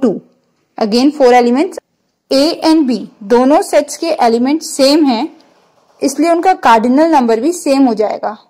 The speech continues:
और जिन सेट्स का कार्डिनल नंबर सेम होता है वो इक्विवेलेंट होते हैं। ऐसे याद रखना है, इक्वल का कार्डिनल नंबर सेम होता है और जिनका कार्डिनल नंबर सेम होता है वो इक्विवेलेंट होते हैं।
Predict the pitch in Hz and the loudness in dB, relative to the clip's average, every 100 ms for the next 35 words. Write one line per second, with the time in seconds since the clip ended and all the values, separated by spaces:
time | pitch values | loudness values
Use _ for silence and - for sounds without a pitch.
0 | _ - 214 233 269 311 294 - 330 277 | _ -4 -2 0 0 2 0 -2 0 2
1 | 226 240 240 233 220 208 - 233 277 294 | 0 0 -2 -2 -2 -4 -2 0 2 2
2 | 302 330 370 302 320 - 269 277 247 220 | 2 2 0 -4 -8 -4 -4 0 0 0
3 | 202 190 202 208 214 _ _ _ _ _ | -4 -8 -8 -10 -14 _ _ _ _ _
4 | - 226 294 302 294 294 294 302 359 359 | -4 -4 0 2 2 2 2 0 0 -4
5 | - 233 240 269 285 311 311 226 208 226 | -4 -4 2 2 2 0 0 0 0 0
6 | 247 269 269 311 320 311 320 320 349 403 | 0 0 0 -2 -2 0 0 0 0 0
7 | 415 247 233 233 226 - 214 214 294 330 | -2 -4 -2 -2 -4 0 0 0 0 0
8 | 302 294 320 302 285 254 240 226 302 - | -2 -4 -4 -2 -2 -2 0 0 -2 -4
9 | 269 - 247 220 208 214 202 208 220 | -6 0 0 0 -2 -8 -12 -14 -16